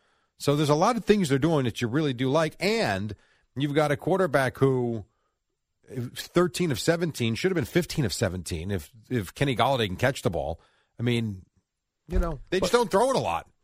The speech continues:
Speaker 2: Yeah, they don't throw it a lot, and looking at his yardage alone, right?
Speaker 1: Yeah.
Speaker 2: So one ninety-seven. That,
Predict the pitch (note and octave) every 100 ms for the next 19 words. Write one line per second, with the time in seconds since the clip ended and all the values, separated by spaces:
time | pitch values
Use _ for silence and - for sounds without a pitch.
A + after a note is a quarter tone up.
0 | - F3+ C#3+ D#3 G#3+ - G3+ F#3 E3 D#3+
1 | D#3+ D#3 - D#3 C#3+ C#3+ C#3+ C#3 - _
2 | E3 E3 - G#3 E3+ C#3+ B2 G#2 G#2+ B2+
3 | C3 B2 A2 G#2+ G#2 F2 F2 G2 G2+ -
4 | - F#3 A2+ C#3+ B2 A#2 C3+ B2+ A#2+ A#2
5 | G#2 A2+ F#2+ F2+ - _ _ _ _ _
6 | _ D3 C3+ G3+